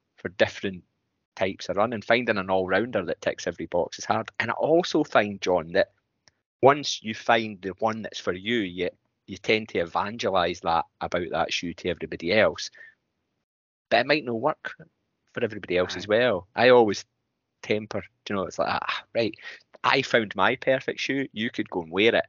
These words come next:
Speaker 1: and think it's an absolute bag of shite."
Speaker 2: Aye, but I think there's comments on that thread as well that shoes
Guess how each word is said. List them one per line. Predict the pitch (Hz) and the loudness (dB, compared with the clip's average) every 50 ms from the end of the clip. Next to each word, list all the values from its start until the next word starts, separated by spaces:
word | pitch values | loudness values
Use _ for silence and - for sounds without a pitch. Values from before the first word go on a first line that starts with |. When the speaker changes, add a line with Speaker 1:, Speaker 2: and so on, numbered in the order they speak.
| _ - | _ -12
Speaker 1:
and | 87 90 - | -12 -12 -6
think | - 90 85 - - | -8 -8 -6 -6 -8
it's | - - - | -8 -8 -8
an | - 82 | -6 -2
absolute | 85 80 - - - 78 - - | -2 -2 -4 -4 -8 -8 -6 -4
bag | - 73 73 - | -4 -4 -4 -4
of | - | -4
shite." | - 87 87 - - _ _ _ _ _ _ _ _ _ _ - - - | -2 -2 -2 -2 -4 _ _ _ _ _ _ _ _ _ _ -20 -16 -12
Speaker 2:
Aye, | - 117 104 104 107 110 - - - - - - _ _ _ | -8 -6 -6 -6 -6 -8 -10 -14 -14 -14 -14 -16 _ _ _
but | - 151 156 - | -4 -2 -2 -2
I | - | -2
think | 117 - 165 147 139 - | 0 2 2 2 4 2
there's | 131 113 - - | 0 0 -2 -2
comments | - - 156 151 143 143 135 127 - | 2 4 4 4 4 4 2 2 2
on | 139 131 127 123 | 4 4 2 0
that | 120 120 123 - | -2 -4 -6 -6
thread | - 135 127 120 110 | -6 -6 -4 -4 -4
as | 113 104 107 | -4 -4 -4
well | 120 123 127 127 120 117 | -2 0 0 0 0 0
that | 107 107 101 - - _ _ _ _ _ _ _ _ _ _ _ _ _ _ - | -2 -4 -6 -8 -12 _ _ _ _ _ _ _ _ _ _ _ _ _ _ -6
shoes | - - - 170 160 139 110 107 131 151 - - - - | -2 -2 0 2 4 4 4 2 0 0 0 0 -2 -2